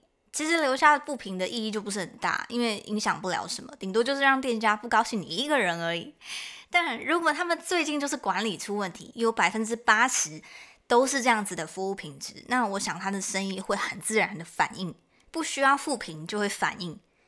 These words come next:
比方说，像我本来是会定期回访的客人，默默的我就自动换家了嘛。那这么一说，我就更不能留下负评，因为就像开头说的嘛，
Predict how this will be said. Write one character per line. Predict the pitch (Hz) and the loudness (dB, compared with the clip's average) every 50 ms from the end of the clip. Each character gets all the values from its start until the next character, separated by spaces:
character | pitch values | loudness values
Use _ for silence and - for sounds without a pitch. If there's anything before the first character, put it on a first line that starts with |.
| _ _ _ _ _ _ | _ _ _ _ _ _
比 | - 196 190 | -4 -4 0
方 | 196 247 262 262 | 2 2 4 4
说， | 269 269 269 269 | 4 4 4 4
像 | 269 - - 269 240 | 2 4 4 6 6
我 | 214 | 6
本 | 202 196 180 | 6 8 8
来 | 170 165 180 | 8 8 6
是 | 185 - | 4 2
会 | 233 240 | 2 2
定 | 233 240 240 208 | 4 2 2 0
期 | 180 - - 165 | 0 -2 -4 -6
回 | 170 - 180 180 | -6 -6 -6 -6
访 | 190 202 180 151 | -2 -2 -4 -4
的 | 165 - | -4 -8
客 | - - - 247 | -6 -2 0 0
人， | 175 - 92 87 - | 0 -2 -4 -8 -6
默 | 247 254 254 | 0 4 4
默 | 247 240 240 214 | 4 4 4 0
的 | - - - | 0 -2 -8
我 | - 190 202 | -10 -10 -8
就 | - 202 208 190 220 - - - - - - - - _ _ - | -4 -4 -4 -4 -6 -8 -16 -20 -20 -20 -20 -20 -20 _ _ -8
自 | - 269 233 208 | -4 -2 -2 0
动 | 247 226 202 180 - - | 2 0 0 -2 -6 -14
换 | - - - - 190 185 | -4 6 6 6 6 6
家 | 165 - - 180 165 160 | 2 0 4 6 6 6
了 | 165 151 | 4 0
嘛。 | - - - - _ _ _ - | -2 -6 -8 -10 _ _ _ 2
那 | 339 339 | 2 4
这 | 330 349 | 4 4
么 | 320 311 | 4 4
一 | 285 302 311 | 2 2 2
说， | - - - 285 285 285 | 0 0 0 0 0 2
我 | 269 190 | 2 0
就 | 151 202 | -2 -4
更 | - _ - 359 320 269 262 | -8 _ 2 2 4 4 4
不 | 294 285 | 2 2
能 | 240 196 190 185 | 2 2 2 0
留 | 175 170 165 180 | -2 -2 -4 -4
下 | 202 - 247 233 | -2 0 0 0
负 | 226 - - 247 185 | 0 0 -2 -4 -4
评， | - - - 170 147 135 143 151 - _ _ | -4 -8 -10 -10 -10 -10 -12 -14 -18 _ _
因 | - 285 | -2 0
为 | 311 330 | 2 2
就 | 311 - 320 311 | 0 0 -2 0
像 | 339 330 302 269 - | 0 0 0 -2 -4
开 | - - 285 285 | 0 2 2 2
头 | - - 240 | 2 2 0
说 | 233 - - 247 247 240 | 0 2 2 4 4 4
的 | 233 | 2
嘛， | 208 185 175 160 | 2 2 0 0